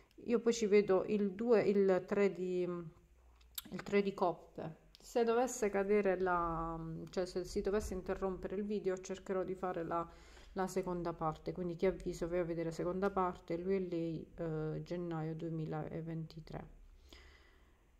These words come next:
Ehm, ah, ecco, quello che mi manca, quello che mi manca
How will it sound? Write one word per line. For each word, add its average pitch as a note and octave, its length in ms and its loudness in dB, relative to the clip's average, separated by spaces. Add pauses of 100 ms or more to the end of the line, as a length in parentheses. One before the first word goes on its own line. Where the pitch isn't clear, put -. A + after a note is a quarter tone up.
(140)
Ehm, F#3+ 880 2 (2250)
ah, B3+ 260 8
ecco, A#3 260 4
quello E4 240 6
che A#3+ 120 4
mi G#3+ 140 2
manca, G#3 760 2 (120)
quello G#3+ 280 0
che G3 100 -4
mi F#3 120 -4
manca E3+ 600 -4